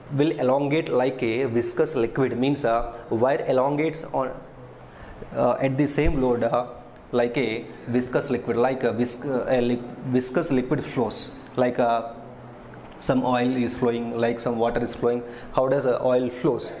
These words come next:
In the same way, the wire also elongates, uh, at the same load, uh, without increase in the load here. That's why the point Y is called here yielding point. The point Y is called yielding point because of, uh,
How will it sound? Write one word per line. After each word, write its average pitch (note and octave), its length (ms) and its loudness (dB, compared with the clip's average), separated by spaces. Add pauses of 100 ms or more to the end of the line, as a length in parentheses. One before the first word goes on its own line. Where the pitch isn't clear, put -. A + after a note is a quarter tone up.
In B2 60 0
the B2 80 4
same D#3+ 320 0
way, B2 280 0 (500)
the A#2 120 4
wire C#3+ 280 2
also A#2+ 600 0 (120)
elongates, C#3 580 2
uh, A#2 300 0 (140)
at A#2+ 180 0
the B2 80 0
same D3+ 440 2
load, A#2 300 2
uh, A#2 180 2 (260)
without D3+ 400 2
increase B2 340 0
in A2+ 120 -2
the A#2 80 2
load C#3 220 4
here. A2+ 400 0 (280)
That's A#2+ 240 0
why C3 80 4
the A#2+ 100 2
point C3 400 2
Y C#3+ 120 4
is D#3 200 -2
called A#2 240 0
here B2 340 2 (280)
yielding B2 460 0
point. G#2 400 -2 (340)
The A#2 120 2
point C#3+ 400 0
Y C#3 300 0 (140)
is C3 240 -2
called D3+ 400 0
yielding B2+ 420 -2
point C#3+ 360 -4
because C3 340 0
of, D3 240 0
uh, B2 220 0